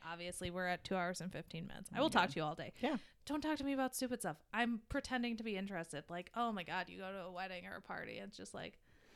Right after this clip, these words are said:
Speaker 2: I
Speaker 1: "Uh,
Speaker 2: cannot. Yeah.
Speaker 1: yeah,
Speaker 2: I feel like
Speaker 1: okay."
Speaker 2: I s-, freak people out. They, like,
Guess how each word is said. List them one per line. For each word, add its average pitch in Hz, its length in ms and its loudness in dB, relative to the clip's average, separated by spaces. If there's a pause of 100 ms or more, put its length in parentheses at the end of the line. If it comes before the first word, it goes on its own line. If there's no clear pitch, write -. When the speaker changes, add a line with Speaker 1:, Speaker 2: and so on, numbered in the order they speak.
(240)
Speaker 2:
I 302 40 -8
Speaker 1:
"Uh, 269 640 6
Speaker 2:
cannot. - 180 6
Yeah. 208 560 2
Speaker 1:
yeah, 165 360 2
Speaker 2:
I 185 80 8
feel 262 220 12
like 262 200 12
Speaker 1:
okay." 151 80 10
Speaker 2:
I 185 240 12
s-, - 300 2
freak 196 300 6
people 160 300 6
out. 139 260 8
They, 151 140 10
like, 143 240 4